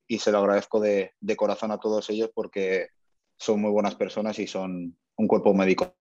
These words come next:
top. Muy bonito. Al final, eh, todos los minis clásicos, todos los partidos, eh, Real Madrid contra Barcelona siempre han sido para mí particularmente muy especiales desde que entré en el Madrid, desde los ocho años. Al final es el,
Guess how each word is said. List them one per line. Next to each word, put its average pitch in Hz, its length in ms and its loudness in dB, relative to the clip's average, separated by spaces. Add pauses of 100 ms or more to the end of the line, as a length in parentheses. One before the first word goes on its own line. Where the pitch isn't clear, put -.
top. - 220 0 (380)
Muy 117 180 0
bonito. 107 400 -4
Al 98 180 -12
final, 117 340 2
eh, 117 500 6
todos 120 160 2
los 117 180 0
minis 113 260 -8
clásicos, 117 500 -4
todos 110 160 -4
los - 60 -18
partidos, 107 580 -2
eh, 104 580 -4
Real 107 220 -2
Madrid 104 240 -2
contra 104 240 -2
Barcelona 104 420 -2
siempre 104 260 -4
han 92 60 -8
sido 104 380 -2 (640)
para 110 240 4
mí 117 120 4
particularmente 113 720 2
muy 110 100 -4
especiales 113 540 -4
desde 98 260 -8
que 104 80 -6
entré 101 540 2
en 101 100 -2
el 95 100 -2
Madrid, 98 300 0
desde 101 220 0
los 95 140 -4
ocho 107 240 -2
años. 107 240 -2
Al 92 100 -4
final 98 260 -6
es - 120 -4
el, 101 280 -4